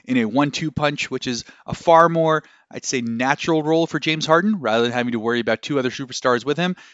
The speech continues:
And him and Embiid just fit like an absolute glove. Harden went off fifty-eight D K points in his first game, and at ten thousand seven hundred, I am inclined to say he's my guy to be able to go in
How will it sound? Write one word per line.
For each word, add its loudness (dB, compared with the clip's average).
And -8
him 0
and 2
Embiid -2
just -4
fit -2
like -6
an -4
absolute -2
glove. -2
Harden 2
went 0
off 2
fifty-eight -4
D -8
K -4
points -4
in -8
his -6
first -4
game, -4
and 0
at 0
ten -6
thousand 2
seven -2
hundred, -2
I 0
am -2
inclined -2
to -8
say -2
he's -6
my 2
guy 2
to -12
be -2
able 0
to -16
go 2
in -4